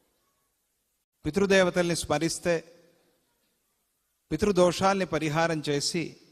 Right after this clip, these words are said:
ఉత్తమ గతిని అనుగ్రహించేటువంటి క్షేత్రం. పితృకార్యాలు ఎక్కడ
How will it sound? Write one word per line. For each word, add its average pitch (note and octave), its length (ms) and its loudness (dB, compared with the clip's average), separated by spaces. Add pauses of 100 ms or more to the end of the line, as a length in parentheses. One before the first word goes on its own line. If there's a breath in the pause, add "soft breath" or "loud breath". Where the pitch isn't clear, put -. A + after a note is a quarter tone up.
(1600)
ఉత్తమ G#3+ 380 2
గతిని G3 400 2
అనుగ్రహించేటువంటి D#3+ 1040 0
క్షేత్రం. B2 520 -6 (3500)
పితృకార్యాలు F#3+ 760 4
ఎక్కడ F3+ 220 0